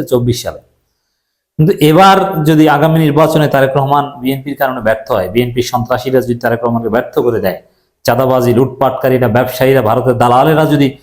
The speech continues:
তারেক রহমানকে ব্যর্থ করে দেয়, তাহলে তারেক রহমান শেষ। এটা আমার বিশ্লেষণ। অতএব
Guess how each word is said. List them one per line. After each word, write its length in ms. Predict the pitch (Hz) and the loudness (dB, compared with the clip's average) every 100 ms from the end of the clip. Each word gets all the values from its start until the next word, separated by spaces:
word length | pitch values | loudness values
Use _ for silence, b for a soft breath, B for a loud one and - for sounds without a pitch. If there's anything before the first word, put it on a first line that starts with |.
| b b 127 | b b -2
তারেক 200 | 131 135 | 0 0
রহমানকে 320 | 147 151 147 | 0 0 0
ব্যর্থ 240 | 131 127 151 | 0 0 0
করে 180 | 127 107 | 0 2
দেয়, 120 | 101 | 2
তাহলে 160 | 123 151 | 0 0
তারেক 260 | 135 123 123 | 0 0 -2
রহমান 220 | 123 143 | 0 0
শেষ। 240 | - 92 - - _ _ _ _ | -2 -8 -10 -16 _ _ _ _
এটা 140 | 123 123 | -2 0
আমার 160 | 120 104 | 0 0
বিশ্লেষণ। 400 | 90 - - 80 80 _ _ _ _ _ _ - | -2 -6 -12 -14 -20 _ _ _ _ _ _ -4
অতএব 340 | 127 190 151 | 2 4 2